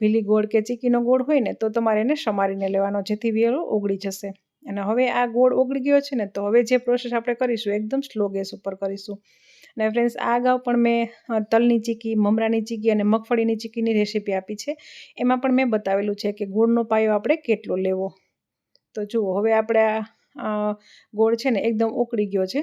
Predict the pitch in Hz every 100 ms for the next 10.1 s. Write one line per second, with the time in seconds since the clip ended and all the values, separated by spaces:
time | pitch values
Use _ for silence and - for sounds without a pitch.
0 | 330 196 190 220 220 247 220 202 196 185
1 | 185 202 247 240 247 247 233 240 247 247
2 | 233 240 233 214 220 196 180 185 185 -
3 | _ _ _ _ _ _ _ 202 196 220
4 | 247 247 247 240 233 233 233 240 240 233
5 | 226 254 277 302 302 285 226 196 208 208
6 | 220 196 180 - 226 240 233 214 254 262
7 | 254 233 247 277 302 226 202 185 185 185
8 | 185 185 185 185 _ _ _ _ 214 196
9 | 208 208 214 214 214 214 220 226 226 226
10 | 339